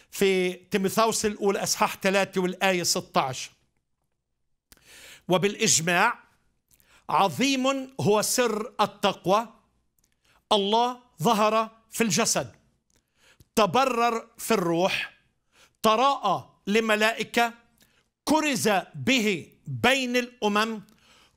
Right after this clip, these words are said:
أؤمن به في العالم". لاحظ الكلام، "رفع في المجد"، رفع في المجد. واحدة من أعظم الشه-، الشهادات،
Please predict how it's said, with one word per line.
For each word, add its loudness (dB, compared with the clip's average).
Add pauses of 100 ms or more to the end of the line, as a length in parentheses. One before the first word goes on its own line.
(200)
أؤمن 2 (160)
به -2 (340)
في 0
العالم". 0 (380)
لاحظ 0
الكلام، -2 (420)
"رفع 0 (840)
في -2
المجد"، -2 (300)
رفع 2 (420)
في -2
المجد. -2 (540)
واحدة 0 (100)
من -8
أعظم 0
الشه-، -2
الشهادات، -2